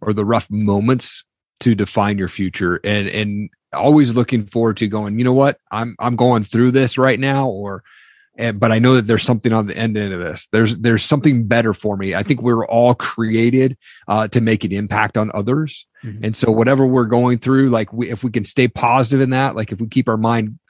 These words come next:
Speaker 1: on, on our goals and, you know, making that impact, then we can be positive. And, and I think that's what it means to be an optimist.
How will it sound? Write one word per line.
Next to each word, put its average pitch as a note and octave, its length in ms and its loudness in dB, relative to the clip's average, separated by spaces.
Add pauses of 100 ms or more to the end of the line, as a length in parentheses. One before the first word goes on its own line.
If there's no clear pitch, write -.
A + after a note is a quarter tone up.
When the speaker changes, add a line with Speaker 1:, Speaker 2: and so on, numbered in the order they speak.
Speaker 1:
on, G#2 320 -6
on G2+ 140 -6
our F#2+ 100 -4
goals B2+ 640 4 (260)
and, G#2 320 -4
you A2+ 80 -6
know, G#2+ 100 -4
making A#2+ 340 2
that A2+ 160 2
impact, A2 520 -2 (280)
then A2 160 2
we A2+ 100 4
can G#2 160 2
be G2+ 140 2
positive. G2+ 440 2
And, G2 380 -6
and G2+ 160 -2
I F#2+ 80 0
think A2+ 180 -2
that's A2 240 2
what G2+ 100 2
it - 100 -6
means G2+ 220 -2
to A#2+ 60 -16
be G2 80 -4
an F2 60 -2
optimist. - 560 -12